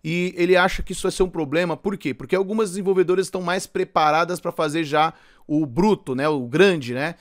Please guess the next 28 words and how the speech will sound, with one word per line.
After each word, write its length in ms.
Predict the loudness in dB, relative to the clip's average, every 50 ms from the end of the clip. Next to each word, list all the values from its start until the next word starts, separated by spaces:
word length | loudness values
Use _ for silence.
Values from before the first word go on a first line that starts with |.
| _ _ _ -6
Como 220 | -4 -2 -2 -2
diz 160 | -4 -4 -4
aqui, 240 | -4 -4 -4 -2 -2
ó, 100 | -2 0
"Nosso 300 | 0 -2 -2 -4 -4 -6
renderizador 640 | -4 -2 -2 -2 -2 0 0 0 0 0 0 0 0
atual 440 | 0 -2 -2 -2 0 2 2 2 2
é 20 |
projetado 640 | 0 -2 -4 -4 -4 -4 -4 0 2 2 2 0 -2
para 300 | -4 -2 0 0 0 0 2
alta 480 | 2 2 2 0 -2 -2 -4 -4 -4 -6 _ _ _
resolução, 720 | -2 0 0 0 0 -2 -2 -2 -4 -2 -4 -4 -4 -6 -6
resolução 680 | -4 -4 -2 0 0 0 0 0 -4 -2 -2 -2 -2 -2 -8 -16 _ -14
espacial 720 | -10 -10 -6 -2 0 0 0 0 -2 0 0 2 2 2
e 60 | 0 0
temporal, 680 | -4 -6 -6 -2 2 2 4 4 4 4 2 0 -4 _ _ _ _ 0
leia-se 460 | 4 6 6 6 4 2 -2 -6 -8
quatro 340 | -2 0 0 0 -2 -6 -8
K 300 | 0 2 4 4 4 2
a 80 | -4 -8
sessenta 380 | -8 -6 -6 -6 -6 -4 -6
F 80 | -6 -2 0
P 80 | 2
S. 400 | 2 4 2 2 -2 -4 -8 -12 _ _ _ _ _ _ -6
É 100 | -4 -2
estocástico 800 | -2 -2 -4 -4 -4 -4 0 2 2 2 2 0 -4 -10 -10 -12
por 140 | -10 -6 -4
natureza. 760 | -4 -4 -4 -2 0 4 4 6 4 4 2 -2 -4 -6 -8